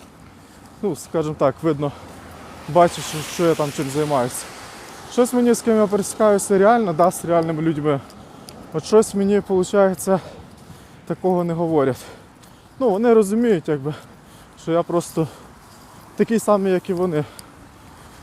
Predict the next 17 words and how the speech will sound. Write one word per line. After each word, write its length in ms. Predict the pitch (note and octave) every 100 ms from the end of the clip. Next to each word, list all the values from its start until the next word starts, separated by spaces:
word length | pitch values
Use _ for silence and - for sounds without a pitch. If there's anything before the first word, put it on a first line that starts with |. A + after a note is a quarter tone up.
| -
Нічого 280 | E3 - F3+
такого. 440 | E3 E3 D#3+ C#3+ C3+ - - - - - - - - - - - - - - - -
Так. 220 | E3+ C3+ - - - - - - - - - - - - - - - - -
Дякую 320 | D#3+ C#3 C#3+
за 80 | C3+
підписку. 440 | - F3 E3 - A#2+ - - - - - - - - - - - - - - -
В 40 | -
торговому 360 | E3+ G3 G3
центрі 340 | F#3 G#3 F#3 F#3
є 140 | F#3
зал. 300 | E3 G3 F3+ - - - - - - -
Да, 160 | F#3+ B3
в 40 |
торгових 360 | G#3 G3 G3+ G#3+
центрах 420 | A3 G#3 F#3+ E3
є 100 | G#3+
зали. 340 | F3+ A3 F3